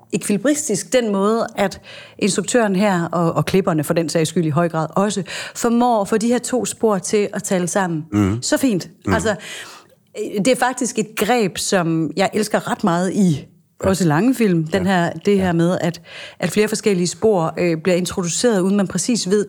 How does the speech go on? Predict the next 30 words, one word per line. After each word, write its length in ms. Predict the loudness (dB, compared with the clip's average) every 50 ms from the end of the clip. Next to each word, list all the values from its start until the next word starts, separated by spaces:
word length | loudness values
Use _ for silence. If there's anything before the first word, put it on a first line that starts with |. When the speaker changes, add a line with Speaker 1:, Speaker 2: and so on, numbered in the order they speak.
| -2
Speaker 1:
hvad 120 | -2 0 0
det 120 | 2 0
er, 100 | 0 0
det 100 | 2 0
handler 260 | 0 0 0 0 0
om, 200 | 0 0 0 -2 -2
indtil 340 | -2 0 0 0 -2 -4
til 140 | -4 -4 -4
sidst, 240 | -2 -2 -2 -2 -2
hvor 120 | -2 -2 -2 -2
alting 360 | -4 -4 -2 -2 -2 0 0
så 100 | -2 0
bare 140 | 0 0 0
Speaker 2:
Mhm. 100 | 0 0
Speaker 1:
går 60 | 0
op 120 | 0 -2
i 40 | -2
en 60 | -2
højere 180 | 0 0 0 0
Speaker 2:
Mhm. 100 | -2 -2
Speaker 1:
enhed. 180 | -2 -2 -4 -6 -8 -10 -8 -8 -8 -10 -10 -2
Men 120 | 0 2 2
at 80 | 2 2
gøre 320 | 2 2 2 4 2 2 2
det 200 | 2 0 -2 -4 -8 -16 -20 _ _ _
på 100 | -6 -4
så 160 | -2 -2 -4 -2 0
kort 220 | -2 -2 -2 -2 -6
tid, 220 | -6 -4 -4 -2 -2
Speaker 2:
Ja. 120 | -2 -2